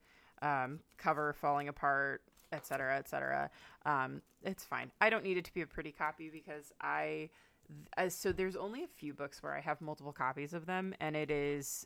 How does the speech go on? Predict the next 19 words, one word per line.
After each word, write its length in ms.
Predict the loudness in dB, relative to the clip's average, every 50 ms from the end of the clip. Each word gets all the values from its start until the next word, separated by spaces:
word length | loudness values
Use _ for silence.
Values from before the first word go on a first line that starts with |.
| -4 -2
uh, 440 | 2 4 4 4 4 4 2 0 -2 -4
The 100 | -4 0
Lord 180 | 2 4 4
of 40 | 2
the 60 | 2
Rings, 400 | 0 0 0 -2 -4 -8 -12 -12 -8
where 140 | -4 -2 -2
I 80 | 0
have 300 | 2 2 0 0 -2 -4 -16 -20 -20 -20 -16 -8
the 80 | -4 -2
ones 280 | -2 -2 -2 -4 -4
that 120 | 2 2 4
I 40 | 4
read, 380 | 4 2 0 0 0 0 0
and 160 | 0 -2 -2
then 80 | -2 -2
I 100 | -2 -2
have 280 | -2 0 0 0 0 -2 -6
my, 260 | -6 -4 -4 -4 -4